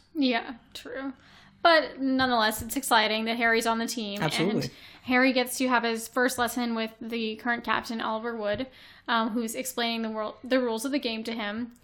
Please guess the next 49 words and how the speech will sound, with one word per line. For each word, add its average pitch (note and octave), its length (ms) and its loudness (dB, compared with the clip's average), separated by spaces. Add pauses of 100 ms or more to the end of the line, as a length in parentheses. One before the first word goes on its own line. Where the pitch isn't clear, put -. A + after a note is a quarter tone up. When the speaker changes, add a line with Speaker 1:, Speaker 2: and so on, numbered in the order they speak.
(180)
Speaker 1:
And A#3+ 220 0
in C4 100 4
this D#4 160 6
scene, D4 220 4
there's B3+ 240 2
a B3 60 0
lot C4 240 4
of C4+ 80 0
foreshadowing, A3 680 0
kind A3 200 0
of G#3+ 60 -6
just A#3 180 -6
by A3+ 140 4
the A3+ 80 -2
nature A3+ 340 -2
of A3+ 140 0
how A3 380 0
many A3+ 280 -2
significant A3+ 640 -4
and A#3 140 -4
dramatic A3 440 -4
Quidditch A3+ 300 -6
games C4+ 260 4
there A#3 140 -2
are A3 160 2
in A3+ 80 -4
the A3+ 60 -6
series. C4+ 440 -4
So B3+ 120 2 (100)
Speaker 2:
Mm-hmm. C3+ 120 -2 (200)
Speaker 1:
we're C#4 80 6
not C4+ 180 10
gonna B3+ 200 4
go A#3 360 4
over A#3+ 120 4 (120)
really A#3 200 2
the A3 100 -2
scene C4+ 300 6
or A3+ 160 6
all A#3+ 200 8
the A#3 120 2
rules A#3+ 420 2
because, B3+ 500 -6 (380)
um, A3+ 280 4
Speaker 2:
<laughs> - 20 2
Speaker 1:
that's B3 240 8
not B3+ 180 10
necessary. C4 640 6
But, A#3 320 6